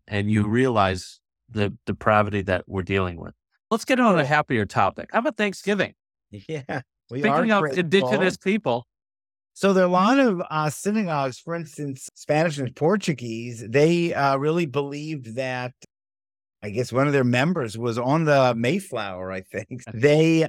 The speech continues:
Speaker 2: they celebrate, they have special prayers for Thanksgiving Day. And I think K-, K J, Kalis Jeshua, another Orthodox synagogue in New York, has a special service for Thanksgiving. And yes, I understand that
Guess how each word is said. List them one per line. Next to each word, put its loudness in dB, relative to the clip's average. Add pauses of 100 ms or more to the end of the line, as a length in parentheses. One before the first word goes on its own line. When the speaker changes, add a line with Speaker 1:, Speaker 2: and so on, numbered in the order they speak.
Speaker 2:
they 2
celebrate, 0
they -6
have -10
special -8
prayers -2
for 0 (340)
Thanksgiving -4
Day. -4
And -4
I 0
think -4
K-, -10
K -4
J, -2
Kalis -8
Jeshua, -4
another 0
Orthodox -8
synagogue -8
in -8
New -6
York, -4 (400)
has -2
a 0
special -6
service -2
for -10
Thanksgiving. -6
And 0 (360)
yes, 2 (120)
I -2
understand -4
that -4